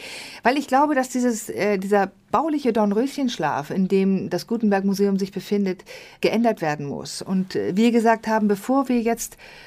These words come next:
fünf Millionen Euro in die Brandschutzmaßnahmen, nicht etwa Generalsanierung, sondern in die Brandschutzmaßnahmen des Schellbaus stecken, gehen wir doch lieber einen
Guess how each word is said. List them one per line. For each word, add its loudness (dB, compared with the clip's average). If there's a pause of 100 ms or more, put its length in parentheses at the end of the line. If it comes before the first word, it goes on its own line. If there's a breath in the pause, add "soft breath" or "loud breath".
fünf 0
Millionen 2
Euro -2 (460 loud breath)
in 4
die 4
Brandschutzmaßnahmen, -2
nicht 0
etwa 0
Generalsanierung, 0
sondern -4
in -2
die -6
Brandschutzmaßnahmen -2
des -8
Schellbaus 0
stecken, -10 (1160 loud breath)
gehen 2
wir 4
doch 2
lieber 0
einen -4